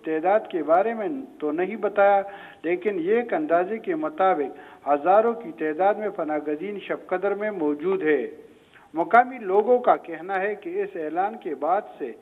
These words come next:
بعض افغان باشندوں نے اپنا سامان باندھنا شروع کر دیا ہے اور ان لوگوں کو علاقہ خالی کرنے کے بارے میں تشویش پائی جاتی ہے۔ حکام کے مطابق غیر قانونی طور پر مقیم افغان باشندوں کو تورخم سرحد پر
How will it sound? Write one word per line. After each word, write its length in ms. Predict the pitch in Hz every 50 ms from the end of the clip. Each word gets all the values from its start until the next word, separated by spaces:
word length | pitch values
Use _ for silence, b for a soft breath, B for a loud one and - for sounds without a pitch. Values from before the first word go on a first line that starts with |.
| b b b _ _ -
بعض 320 | 143 170 185 214 220 202
افغان 380 | 190 156 143 143 170 196 220 220
باشندوں 520 | 185 165 156 151 - - 202 214 214 226
نے 100 | 226 226
اپنا 300 | 196 165 - - 185 170 160 -
سامان 380 | - 151 151 156 175 190 202 202
باندھنا 500 | 170 135 147 156 165 180 190 196 196 202 180 - -
شروع 220 | 143 143 175 190
کر 220 | 190 190 180 165 156
دیا 360 | 147 - 147 175 165 160 143
ہے 220 | 143 135 117 107 - B B B B B B
اور 200 | B 139 147 160 185 202 -
ان 160 | 233 226 226 190
لوگوں 360 | 170 175 196 196 208 233 220
کو 240 | 220 226 202 156 151
علاقہ 320 | 156 165 175 180 180 214 196 180 -
خالی 280 | 160 160 160 180 202
کرنے 340 | 196 - 180 180 190 208 220
کے 180 | 214 - 175 143
بارے 300 | 131 151 156 170 190 202
میں 120 | 214 208
تشویش 600 | 196 - - 151 143 - - 202 214 208 180 -
پائی 200 | 165 147 147 143
جاتی 400 | 143 160 165 170 165 - 196 175
ہے۔ 220 | 151 143 127 113 101 - - - B B B B B B B B B _
حکام 400 | 180 180 - - 240 254 269 262
کے 160 | 254 - 214
مطابق 600 | 185 170 170 170 - 202 214 208 220 214 156 135 143
غیر 200 | 180 214 240 233 233
قانونی 420 | - 175 165 180 196 214 220 220 202
طور 220 | - - 220 226
پر 180 | 220 - - 165
مقیم 640 | 143 147 - - - - - 214 214 196 175 160
افغان 440 | 143 147 143 147 151 180 208 226 220
باشندوں 540 | 180 - 143 147 - - 190 190 202 220 208
کو 160 | 208 185 151
تورخم 520 | 143 - - 180 190 180 180 - 220 208 196 -
سرحد 300 | - 190 202 220 214 -
پر 160 | - 143 123